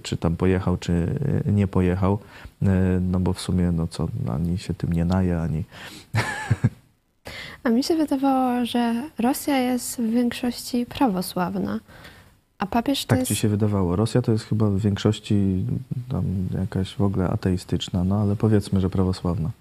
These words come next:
Speaker 2: No a papież to katolik. Papieżowi zależy na tym, żeby w Rosji mieć dobry wizerunek.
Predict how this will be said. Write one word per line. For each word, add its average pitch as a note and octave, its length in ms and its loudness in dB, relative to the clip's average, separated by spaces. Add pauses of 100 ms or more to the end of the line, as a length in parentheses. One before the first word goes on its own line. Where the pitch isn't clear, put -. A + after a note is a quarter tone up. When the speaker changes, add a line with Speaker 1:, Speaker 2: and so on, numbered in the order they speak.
Speaker 2:
No A3+ 80 0
a A3+ 80 -2
papież B3 340 -2
to B3+ 160 -4
katolik. G3 560 -4 (920)
Papieżowi G#3 480 0
zależy G#3 400 2
na G#3 260 2
tym, G3+ 220 0
żeby G3+ 400 0
w - 60 -10
Rosji G#3+ 320 2
mieć G3 320 -4 (400)
dobry G3 260 2
wizerunek. G3 640 -4